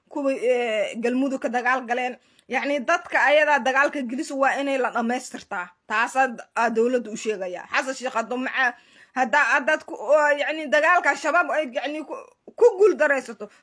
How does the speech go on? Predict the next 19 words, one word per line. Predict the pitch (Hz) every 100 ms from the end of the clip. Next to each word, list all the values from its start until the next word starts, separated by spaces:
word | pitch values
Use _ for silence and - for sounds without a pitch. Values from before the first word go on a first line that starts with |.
| -
dadkaada | 302 311 262 240 233
taageero | 208 233 233 240 233
ka |
heli | 247 240
maysa | 220 220
haddaan | 202 233
kuu | 202
sheega. | 214 208 220
Qof | 262 -
iyo | 240
cod | 262
aa | 240
loo | 254
socdaa, | 240 196 214 196
dhoosa. | 226 226 208 185 - _ _ _ _ _ _
Hadday | 214 240
kaa | 240 254
run | 262 269
tahay, | 269 240 175